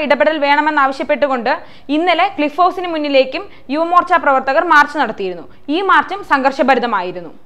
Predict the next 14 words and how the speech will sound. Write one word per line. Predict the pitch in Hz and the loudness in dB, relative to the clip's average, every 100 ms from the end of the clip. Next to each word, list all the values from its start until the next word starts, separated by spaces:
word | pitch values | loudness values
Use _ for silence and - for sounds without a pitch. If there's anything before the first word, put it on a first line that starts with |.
| - - - - - | -20 -20 -20 -4 0
പക്ഷേ | 302 - 330 392 - - 285 | 0 2 0 0 -6 -6 -4
ഇന്ന് | 302 415 330 | 0 2 2
ഇതേ | 247 392 370 | 0 2 2
വിഷയം | 370 349 320 | 0 -2 0
ഉന്നയിച്ചുകൊണ്ട് | 311 320 339 294 269 339 320 | 0 -2 -2 0 2 2 2
കേരളത്തിലെ | 269 285 294 330 339 254 | 0 0 2 2 2 2
എല്ലാ | 269 311 349 | 4 4 4
ജില്ലകളിലും | 302 285 285 285 330 320 | 2 2 4 2 0 0
പ്രതിഷേധ | 254 269 302 294 311 | -2 0 0 2 2
സമരങ്ങൾ | 269 277 285 294 | 2 2 0 0
നടത്തുകയും | 254 254 277 247 294 - - - 254 | 0 0 -2 0 -2 -4 -8 0 0
അത് | 349 - 240 | 2 -4 -4
അക്രമാസക്തമാക്കിയും | - 302 349 359 359 349 285 277 311 294 | 0 2 2 0 0 4 4 4 -2 -2
തീർത്തും | 262 240 247 | 0 0 0